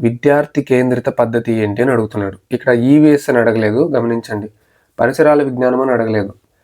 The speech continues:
పరిసరాల విజ్ఞానం అని అడిగితే నువ్వు ప్రాజెక్ట్ మెథడ్ పెట్టుకోవచ్చు, ఎందుకంటే ఆ వయసు పిల్లలకి అది సరిపోతుంది. కానీ ఇక్కడ భౌతిక శాస్త్రం అని అడుగుతున్నా అంటే ఫిజికల్ సైన్స్. ఫిజికల్ సైన్స్ చెప్పాలంటే నువ్వు వానంతకు వాడుగా నేర్చుకునేలాగా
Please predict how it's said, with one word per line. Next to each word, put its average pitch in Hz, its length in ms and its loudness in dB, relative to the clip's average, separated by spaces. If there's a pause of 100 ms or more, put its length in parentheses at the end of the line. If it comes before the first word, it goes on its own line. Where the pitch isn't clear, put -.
(300)
పరిసరాల 151 420 2
విజ్ఞానం 131 360 0
అని 120 100 0
అడిగితే 123 320 0
నువ్వు 127 200 0
ప్రాజెక్ట్ 123 420 -2
మెథడ్ 117 300 -2
పెట్టుకోవచ్చు, 107 640 -6
ఎందుకంటే 120 480 -4 (420)
ఆ 117 140 2
వయసు 123 260 -2
పిల్లలకి 120 340 0
అది 123 100 -4
సరిపోతుంది. 107 640 -4 (320)
కానీ 139 100 0
ఇక్కడ 139 140 0
భౌతిక 127 440 0
శాస్త్రం 143 440 -2
అని 131 100 -2
అడుగుతున్నా 120 260 -2
అంటే 117 140 -4
ఫిజికల్ 135 420 0
సైన్స్. 104 440 -6 (560)
ఫిజికల్ 156 380 2
సైన్స్ 147 340 -2
చెప్పాలంటే 117 500 -2
నువ్వు 117 440 -2 (540)
వానంతకు 127 680 0
వాడుగా 123 420 2
నేర్చుకునేలాగా 117 800 -2